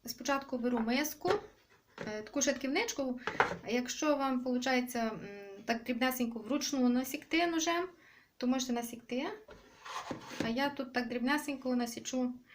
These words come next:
на шатківничці. Якщо молода капуста, можна буде і, можна і грубше насікти. У мене така трошки вже тугіша.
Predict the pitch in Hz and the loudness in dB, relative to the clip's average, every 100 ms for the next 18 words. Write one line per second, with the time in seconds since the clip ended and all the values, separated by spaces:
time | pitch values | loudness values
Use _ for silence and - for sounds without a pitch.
0 | - - - _ 220 220 240 240 214 196 | -20 -20 -20 _ -6 -4 -4 -4 -4 -6
1 | 180 - - - - _ _ _ 226 254 | -6 -10 -12 -16 -20 _ _ _ -2 2
2 | 359 359 370 370 311 269 - 262 285 269 | 4 6 8 6 4 2 -2 0 0 0
3 | 277 262 233 226 240 240 226 233 - - | 0 0 -2 0 0 0 -6 -10 -16 -4
4 | 302 339 269 240 240 - 233 226 240 - | 0 2 6 6 4 0 0 -2 -4 -10
5 | 220 220 - - - - - - - - | -10 -10 -12 -20 -20 -16 -4 -4 -6 -16
6 | - - - _ 226 247 262 254 247 240 | -14 -16 -18 _ -4 -2 -2 -4 -4 -4
7 | - 226 220 226 226 _ _ _ _ _ | -4 -4 -2 -4 -6 _ _ _ _ _
8 | - - - - - _ 226 269 320 - | -20 -20 -20 -20 -20 _ 0 2 2 0
9 | 294 | -2